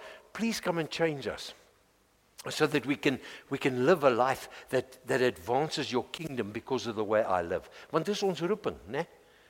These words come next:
Every one of us. That's our calling. We need to. May I become the servant, Lord Jesus, that you want me to. So I'm gonna close off with the last scripture tonight before we close.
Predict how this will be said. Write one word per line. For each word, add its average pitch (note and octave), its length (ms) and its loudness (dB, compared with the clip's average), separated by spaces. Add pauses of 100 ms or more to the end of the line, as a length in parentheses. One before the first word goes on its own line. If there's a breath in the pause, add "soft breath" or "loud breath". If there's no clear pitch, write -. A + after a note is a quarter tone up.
(140 soft breath)
Every A3+ 220 0
one B2+ 200 2
of E2+ 120 -2
us. - 240 -12 (200)
That's F#3 220 -6
our E3 120 -4
calling. F3 460 -2 (320 loud breath)
We D3 140 -2
need G#3 280 0
to. A2 160 -6 (500 loud breath)
May G3 200 0
I F#3 80 6
become E3 480 2
the B2+ 100 0
servant, D#3 580 4 (280 loud breath)
Lord C3+ 240 0
Jesus, A2+ 480 -6
that A2 200 -2
you A2+ 80 -4
want G2 280 -4
me F2+ 160 -10
to. - 140 -16 (960 soft breath)
So - 140 0
I'm E3+ 60 4
gonna E3 120 2
close F#3 260 4
off C3+ 120 -4
with B2 80 2
the A#2 60 4
last A#2 260 4
scripture - 400 -4
tonight G#2 360 -2
before G#2+ 280 -8
we F#2+ 100 -8
close. D2 540 -10